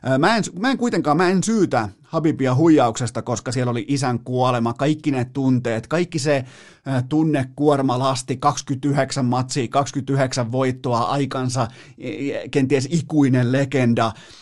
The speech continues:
Niin, niin tota, mä, mä en syytä huijauksesta. Mä, mä edelleen uskon siihen, että hän tarkoitti sitä, mitä hän sanoi, mutta lopulta kuitenkin, kun, tiedätkö, kun aurinko menee levolle, päivä päättyy, niin mitä Habib on? Se on tappelia.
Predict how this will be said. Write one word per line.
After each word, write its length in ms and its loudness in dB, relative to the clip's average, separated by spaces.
Niin, 180 2
niin 100 0
tota, 680 2
mä, 200 -4
mä 160 2
en 100 4
syytä 280 2
huijauksesta. 560 2
Mä, 180 4
mä 340 -2
edelleen 380 2
uskon 360 0
siihen, 200 0
että 140 -4
hän 220 0
tarkoitti 720 0
sitä, 380 0
mitä 240 -2
hän 220 0
sanoi, 540 2
mutta 320 -2
lopulta 420 0
kuitenkin, 600 0
kun, 300 -4
tiedätkö, 320 -4
kun 220 -6
aurinko 500 0
menee 400 4
levolle, 540 2
päivä 340 2
päättyy, 720 0
niin 100 0
mitä 240 0
Habib 420 -2
on? 220 0
Se 100 -4
on 140 2
tappelia. 600 -2